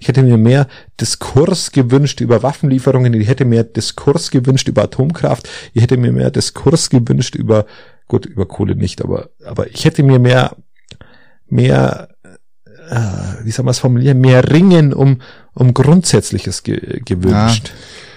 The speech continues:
Speaker 2: das finde ich jetzt in der
Speaker 1: Aber sie sind
Speaker 2: Situation
Speaker 1: Habeck gefolgt, sie sind Habeck gefolgt,
Speaker 2: Ja.
Speaker 1: der gesagt hat, wir müssen jetzt staatstragend sein.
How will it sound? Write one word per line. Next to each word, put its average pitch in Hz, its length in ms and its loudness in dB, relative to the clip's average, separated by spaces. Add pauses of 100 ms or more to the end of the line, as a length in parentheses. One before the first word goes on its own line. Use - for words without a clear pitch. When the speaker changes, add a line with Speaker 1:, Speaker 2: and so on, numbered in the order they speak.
Speaker 2:
das - 260 -8 (140)
finde 127 180 -2
ich 117 60 -4
jetzt 123 140 -8
in 107 80 -4
der 113 300 -2
Speaker 1:
Aber 147 140 2
sie 170 100 2
sind 180 200 2
Speaker 2:
Situation 135 360 2
Speaker 1:
Habeck 175 80 4
gefolgt, 131 380 -2
sie 135 100 -2
sind 127 240 0
Habeck 165 240 -2
gefolgt, 165 400 0
Speaker 2:
Ja. 92 60 -4
Speaker 1:
der 135 160 4
gesagt 139 320 2
hat, 131 140 0
wir 123 100 4
müssen 131 220 0
jetzt 120 180 0
staatstragend 147 840 -2
sein. 156 260 0